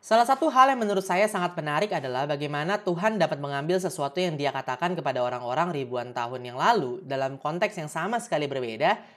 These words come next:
dan menggunakannya untuk mempengaruhi kehidupan kita dengan sangat kuat hari ini. Hai, saya Michael Rio dan selamat datang lagi di Fresh. Jadi mari kita langsung ke dalamnya. Yesaya empat puluh enam ayat tiga sampai empat menyatakan, "Dengarkanlah aku, hai kaum keturunan Yakub,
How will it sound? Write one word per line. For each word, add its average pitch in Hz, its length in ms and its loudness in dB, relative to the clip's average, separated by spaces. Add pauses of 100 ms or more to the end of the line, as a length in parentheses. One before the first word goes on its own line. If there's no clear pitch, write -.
(120)
dan 196 160 -2
menggunakannya 214 560 -2
untuk 226 160 -2
mempengaruhi 202 480 0
kehidupan 196 480 0
kita 208 240 0
dengan 170 240 -2
sangat 202 400 -4
kuat 139 160 -2
hari 123 320 -8
ini. 107 100 -16 (1000)
Hai, 214 320 6 (240)
saya 180 320 4
Michael 247 400 6
Rio 185 160 8
dan 160 240 4
selamat 247 320 2
datang 220 160 0
lagi 196 320 0
di 135 160 -6
Fresh. - 400 -4 (800)
Jadi 247 160 2
mari 302 240 4
kita 277 160 2
langsung 233 240 2
ke 220 80 -2
dalamnya. 127 400 0 (480)
Yesaya 240 320 0
empat 247 160 4
puluh 233 160 -4
enam 269 160 -2
ayat 226 160 0
tiga 202 240 0
sampai 170 240 0
empat 185 160 -2
menyatakan, 127 480 -6 (560)
"Dengarkanlah 240 640 4
aku, 247 240 -2
hai 214 160 4
kaum 226 320 2
keturunan 180 480 -2
Yakub, 175 320 -2